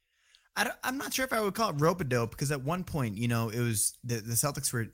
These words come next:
well, Grant in particular was two for seven from three, right? And that was the point in which we were all just like, "Oh,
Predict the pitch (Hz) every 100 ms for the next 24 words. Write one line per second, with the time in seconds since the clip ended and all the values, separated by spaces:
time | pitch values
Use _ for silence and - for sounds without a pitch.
0 | - 117 104 131 143 76 - 107 110 139
1 | 120 101 95 95 - 185 170 - 127 127
2 | 113 95 90 85 - - 107 95 98 82
3 | - _ _ _ 95 98 - _ 107 101
4 | 120 143 - 117 120 110 95 104 101 -
5 | 104 101 101 98 98 98 92 - 120 123
6 | 123 101